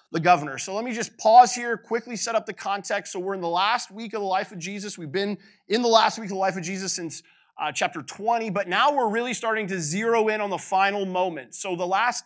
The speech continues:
probably four Sundays, we've really only moved the plot line ahead about twelve hours or so. So we go back to the Last Supper. This is the Thursday night of the last week of the life of Jesus. We go to the Garden of Gethsemane, where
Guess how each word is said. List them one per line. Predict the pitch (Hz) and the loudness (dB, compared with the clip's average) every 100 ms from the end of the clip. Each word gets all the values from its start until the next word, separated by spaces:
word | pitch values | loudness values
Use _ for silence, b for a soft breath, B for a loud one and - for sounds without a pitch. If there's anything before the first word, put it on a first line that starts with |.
| _ | _
probably | - 202 | -10 -10
four | 165 - 208 220 220 | -12 -12 -4 0 0
Sundays, | - 208 214 220 220 214 - b b b | -2 -4 -4 -2 -2 -2 -4 b b b
we've | 208 190 | 2 4
really | 196 285 285 226 170 - | 4 2 2 -2 -6 -4
only | 196 233 240 | -2 -2 0
moved | 196 233 226 180 | 0 0 -2 -2
the | |
plot | 202 - 214 190 | -4 2 2 2
line | 202 196 | 0 0
ahead | 180 180 202 | 0 4 4
about | 175 170 - | 4 0 -2
twelve | - 196 214 208 | -4 4 6 6
hours | 185 202 196 175 143 147 | 6 6 4 2 -2 -6
or | 135 | -8
so. | - 143 127 | -8 -8 -8
So | 131 | -8
we | 170 180 | -6 -4
go | 202 | 2
back | 196 202 | 4 2
to | 202 | -2
the | 180 | -4
Last | 175 180 160 - | -2 -2 -2 -2
Supper. | 226 233 233 226 b b | -2 0 -2 -2 b b
This | - 180 | -10 -8
is | 202 | -6
the | 165 156 | -4 -4
Thursday | - - 214 233 185 202 190 | -4 0 0 0 -2 -2 0
night | 175 190 202 202 | 0 0 -2 -4
of | 156 | -8
the | 160 | -2
last | 170 185 - | -2 -2 -6
week | 196 | -12
of | 190 | -10
the | 180 | -6
life | 180 185 | -4 -4
of | 185 | -8
Jesus. | 156 190 180 190 180 | -12 -12 -10 -12 -12
We | 180 | -10
go | 170 | -8
to | 170 | -8
the | |
Garden | 160 175 170 | -4 -2 -2
of | 160 | -8
Gethsemane, | 131 131 - 226 220 220 220 | -8 -6 -2 0 0 -4 -6
where | 185 160 | -4 -4